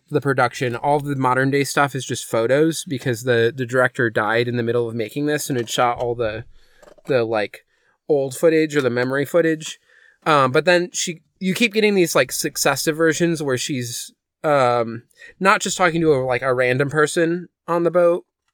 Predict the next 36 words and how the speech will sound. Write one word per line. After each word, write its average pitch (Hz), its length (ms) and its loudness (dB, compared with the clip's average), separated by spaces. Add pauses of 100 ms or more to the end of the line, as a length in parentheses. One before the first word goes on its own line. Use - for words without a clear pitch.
(120)
as 175 160 -2
much, 175 380 0
but, 151 140 -2
like, 127 320 2 (540)
her 175 120 4
husband, 131 720 0
and 120 160 2
then, 127 180 0
like, 120 360 -6 (420)
you 156 120 0
know, 120 380 -2 (400)
continuing 170 600 2
to, 151 80 4
like, - 320 2 (460)
get, 170 320 0
become 175 300 2
more 156 260 2
and 156 80 2
more 143 220 2
interior, 139 540 2
and 139 140 -2
as 135 220 -4
that 139 140 0
happens, 135 340 0
she's 135 200 -6
taking 135 320 -2
on 123 120 0
more 123 260 0
and 127 80 -2
more 123 200 0
of 117 100 -2
the 120 100 -6
guilt 117 340 -4
of, 123 120 -6
like, 107 300 -8
the 117 260 -2